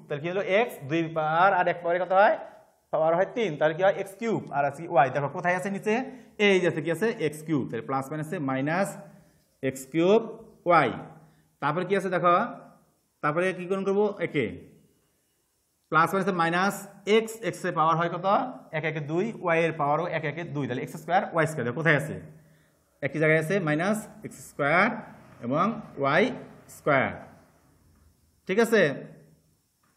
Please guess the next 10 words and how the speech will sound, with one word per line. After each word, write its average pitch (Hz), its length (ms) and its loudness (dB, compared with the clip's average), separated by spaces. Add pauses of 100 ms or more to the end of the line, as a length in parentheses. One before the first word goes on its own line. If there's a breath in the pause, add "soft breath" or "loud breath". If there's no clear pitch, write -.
(440)
এরপরে 180 340 -2
দেখো 165 180 0
কি 175 140 -4
আছে, 214 160 0 (600)
এটার 170 220 2
কাজ 156 100 4 (100)
শেষ। 131 200 2 (260)
তারপরে 147 260 -4 (140)
এখানে 131 280 -4 (960)
মাইনাসে 160 340 0